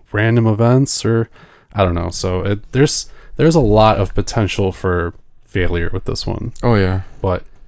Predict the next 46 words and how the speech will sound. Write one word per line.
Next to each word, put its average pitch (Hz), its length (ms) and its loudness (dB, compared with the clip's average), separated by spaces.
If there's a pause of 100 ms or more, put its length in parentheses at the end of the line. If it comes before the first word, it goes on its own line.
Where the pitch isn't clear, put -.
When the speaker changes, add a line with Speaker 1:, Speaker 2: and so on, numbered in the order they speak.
(140)
Speaker 1:
you 151 120 6
know, 139 160 6
if 185 200 2
they 180 120 6
do 160 180 8
it 151 40 6
right 123 320 4
and 120 100 0
they 117 100 2
don't 110 280 2
do 113 160 2
it 113 180 4 (400)
too 131 200 2
cliched 110 680 2
and 101 180 2
just 101 300 -2
jump 101 200 0
scares 104 360 0
everywhere, 98 500 0 (640)
I 160 100 2
think 147 160 2
it - 180 0
could 101 280 2
be 90 240 0
okay. - 540 -10 (400)
Speaker 2:
I 123 60 0
think 151 140 4
that's 101 160 2
what 98 80 4
it's 92 100 0
gonna 92 160 0
be. 98 300 -2 (420)
Speaker 1:
And, 117 120 0
and 113 180 0
I 123 100 2
think 147 200 2
it's 139 100 2
gonna 123 160 2
depend 107 400 0
on, 101 300 0 (500)
uh, 95 260 0 (280)
who 120 120 6
the 107 100 4
directors 90 460 -4
are 90 160 -8
too. - 260 -12